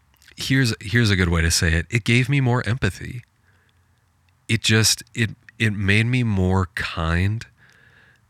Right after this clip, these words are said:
and open to seeing other sides and perspectives without so much judgment, without so much assumption, to the point that you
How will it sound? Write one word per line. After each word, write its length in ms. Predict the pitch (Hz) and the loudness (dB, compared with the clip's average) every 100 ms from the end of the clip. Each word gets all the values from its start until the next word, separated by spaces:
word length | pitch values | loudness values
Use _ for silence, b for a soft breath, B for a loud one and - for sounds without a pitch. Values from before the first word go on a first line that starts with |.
| _ | _
and 200 | 104 98 - | 0 0 -2
open 480 | 104 107 117 120 113 | -2 0 0 -2 -4
to 240 | - 95 | -4 -2
seeing 720 | - - - 95 98 101 98 - _ _ _ _ _ - | 0 -2 0 0 0 0 -4 -10 _ _ _ _ _ -4
other 360 | 90 92 98 | -2 2 0
sides 580 | 92 - 78 78 90 90 | 0 -2 0 0 0 -2
and 200 | - 90 | -8 -8
perspectives 800 | - 90 - 82 - 101 92 - | -4 -4 0 -2 0 -4 -4 -6
without 480 | 90 85 - 85 85 - _ _ _ | -6 -6 -2 -2 -2 -6 _ _ _
so 260 | - - 92 | -4 -2 0
much 280 | 87 82 - | -2 -4 -4
judgment, 640 | - 82 - - - - B B B B B B _ | -4 -4 -6 -8 -10 -12 B B B B B B _
without 320 | 95 92 90 | -2 0 0
so 160 | - 98 | -2 -2
much 220 | 98 - | -2 -2
assumption, 840 | 90 - 90 85 - - 85 95 - B B B B B B | 0 0 0 0 0 0 -4 -10 -16 B B B B B B
to 120 | - 104 | -6 -2
the 120 | 104 | -2
point 480 | - - 110 123 - | -2 -2 0 -2 0
that 260 | 107 95 - _ - | 0 0 -6 _ -12
you 400 | 98 98 98 | -4 -2 -2